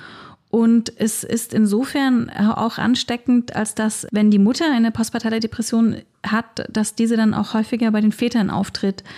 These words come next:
Das kann aber dann auch natürlich heißen, dass die Depression gemeinsam entwickelt wird aufgrund der gleichen Geburtserfahrung oder aufgrund der gleichen Erfahrung während der Schwangerschaft und des gleichen Umfeldes sozusagen.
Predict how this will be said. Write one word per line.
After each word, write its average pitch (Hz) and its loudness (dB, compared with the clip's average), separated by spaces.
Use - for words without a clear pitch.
Das - -4
kann 214 2
aber 214 0
dann 214 2
auch 214 -2
natürlich 214 -2
heißen, 214 0
dass 208 0
die 208 2
Depression 208 0
gemeinsam 202 2
entwickelt 214 0
wird 220 -2
aufgrund 214 0
der 202 -2
gleichen 202 0
Geburtserfahrung 202 0
oder 196 0
aufgrund 202 0
der 196 0
gleichen 196 2
Erfahrung 202 2
während 202 2
der 208 0
Schwangerschaft 202 -2
und 202 2
des 208 -4
gleichen 202 0
Umfeldes 202 0
sozusagen. 202 -2